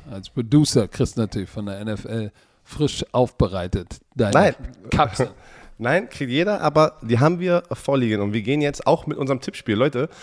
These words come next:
Speaker 2: der Link, den wir letztes Mal reingepackt haben für das Run N F L Tippspiel ist, äh,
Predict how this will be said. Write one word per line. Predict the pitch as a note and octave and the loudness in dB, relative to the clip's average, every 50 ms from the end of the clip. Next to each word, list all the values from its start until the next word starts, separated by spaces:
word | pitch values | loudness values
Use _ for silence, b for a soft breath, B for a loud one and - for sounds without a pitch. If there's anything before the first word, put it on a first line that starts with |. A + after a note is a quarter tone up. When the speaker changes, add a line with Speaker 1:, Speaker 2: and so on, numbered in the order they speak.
| B B B B B B B B B B B B B B | B B B B B B B B B B B B B B
Speaker 2:
der | A#2 A2+ | -2 0
Link, | G#2+ A#2+ D3+ F#3+ F#3+ E3+ | 2 4 2 2 0 -2
den | D3 B2+ A#2 | -2 -2 0
wir | A#2 | 2
letztes | A2+ B2 - - | 0 0 0 0
Mal | A#2 | 0
reingepackt | G#2+ A2+ A#2+ A#2+ A2+ - B2 A#2 - - | 0 0 0 0 0 -2 -2 -2 -2 -6
haben | B2+ A#2 A2+ A2 A2+ | -6 -6 -6 -6 -8
für | - - A#2+ A2 | -8 -8 -8 -6
das | G#2+ G#2+ G2+ G2+ - | -4 -4 -6 -6 -8
Run | G#2+ E2 F2+ A#2 C3 | -10 -6 -4 -2 0
N | B2+ A#2 A2+ | 0 0 -2
F | - - | -2 -2
L | A2 A2 | -4 -4
Tippspiel | - - C#3 C#3 - - - A2 G#2+ - | -2 -4 -8 -8 -8 -4 -2 -2 -2 -2
ist, | - G#2 A2+ G#2+ - - - - | -2 -2 -4 -4 -4 -6 -4 -2
äh, | G2 G2+ G2+ G2+ G2 G2 F#2+ F#2+ F#2 | -2 0 0 0 0 0 0 -2 -4